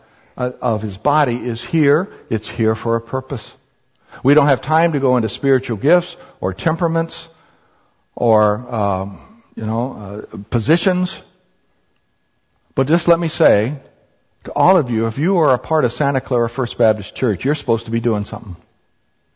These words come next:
Some of you are supposed to be praying because that's your real strength.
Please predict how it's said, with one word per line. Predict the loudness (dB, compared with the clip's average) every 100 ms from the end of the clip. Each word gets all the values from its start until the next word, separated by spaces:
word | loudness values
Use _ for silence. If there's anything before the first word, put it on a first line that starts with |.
| -20 -20 _ _ _ -2
Some | 0 2
of | 2
you | 2
are | 0
supposed | 0 -2 -2
to |
be | -6
praying | -2 0 2 0 -6
because | -8 -4 0
that's | 0 0
your | -2 -2
real | -2
strength. | -4 -2 0 0